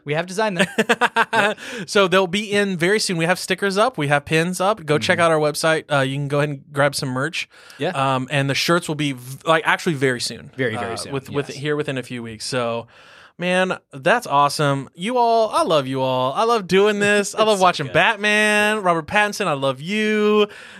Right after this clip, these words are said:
Speaker 2: Uh,
Speaker 1: Thanks.
Speaker 2: <laughs> thanks so much for listening to this week's episode of Banter and Such.
Speaker 1: Next week,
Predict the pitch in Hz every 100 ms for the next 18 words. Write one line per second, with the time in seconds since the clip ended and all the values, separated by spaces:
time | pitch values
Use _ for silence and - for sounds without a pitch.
0 | - 196 190 196 - - - - _ -
1 | - 269 240 - - - - 247 233 202
2 | 170 165 - - - 190 185 196 180 165
3 | 143 170 190 190 180 165 156 160 147 156
4 | 185 147 123 127 123 113 123 123 139 147
5 | 180 - 180 139 131 131 113 -